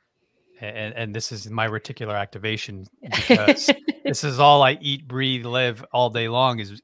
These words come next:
Speaker 1: is, is the key word that you said is brand.
Speaker 2: Mm-hmm.
Speaker 1: So if you're able to determine very early on when you're starting a company or a personal brand,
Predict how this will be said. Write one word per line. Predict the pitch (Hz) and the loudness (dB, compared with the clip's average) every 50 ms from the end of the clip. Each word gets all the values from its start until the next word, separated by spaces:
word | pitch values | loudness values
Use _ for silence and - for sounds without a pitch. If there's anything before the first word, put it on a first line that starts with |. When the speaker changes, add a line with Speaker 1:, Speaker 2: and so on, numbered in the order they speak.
| _ _ | _ _
Speaker 1:
is, | - 113 107 101 - - - | -12 -12 -12 -12 -12 -16 -16
is | 117 104 98 | -18 -18 -16
the | - - 104 92 98 _ - | -12 -12 -12 -12 -12 _ -16
key | - - 143 | -12 -10 -8
word | 123 110 110 107 104 | -8 -6 -8 -8 -10
that | 104 - | -12 -16
you | 104 104 | -16 -16
said | - - 117 101 | -14 -14 -14 -14
is | 95 92 | -14 -16
brand. | 92 _ _ - 101 90 107 117 127 - _ _ _ _ _ _ _ _ _ _ _ - - - - - - | -20 _ _ -14 -14 -14 -14 -18 -20 -20 _ _ _ _ _ _ _ _ _ _ _ -20 -20 -20 -20 -14 -10
Speaker 2:
Mm-hmm. | 196 170 165 | -10 -6 -2
Speaker 1:
So | 160 160 127 120 117 113 120 - _ _ - | 0 0 0 0 0 -2 -4 -8 _ _ -8
if | 135 123 - - | -8 -8 -6 -2
you're | 147 185 214 220 | 0 2 4 4
able | 208 185 170 147 156 139 | 4 2 0 0 0 -2
to | - - 123 | -2 -4 -8
determine | 120 113 - - 147 147 151 143 131 120 113 110 117 120 _ _ _ _ 117 | -8 -8 -6 -2 0 0 0 0 -2 -4 -8 -10 -14 -18 _ _ _ _ -16
very | 98 101 123 139 180 202 214 | -8 -4 0 0 0 2 0
early | 196 190 190 170 160 143 143 | 0 0 0 0 0 0 2
on | 143 143 135 123 117 113 110 113 | 2 2 2 2 0 -2 -4 -6
when | 113 113 | -8 -8
you're | 110 110 110 110 | -6 -6 -6 -8
starting | - - - - 127 117 120 123 117 107 | -8 -10 -10 -6 -4 -4 -4 -4 -6 -10
a | |
company | - - 120 113 113 - 113 113 113 117 113 113 | -10 -10 -10 -10 -10 -10 -8 -8 -6 -6 -6 -6
or | 107 101 | -6 -6
a | 110 | -8
personal | 135 110 101 - - - 101 | -8 -10 -12 -10 -10 -10 -8
brand, | - 131 131 127 117 107 104 101 | -4 -4 -2 -2 -2 -2 -4 -4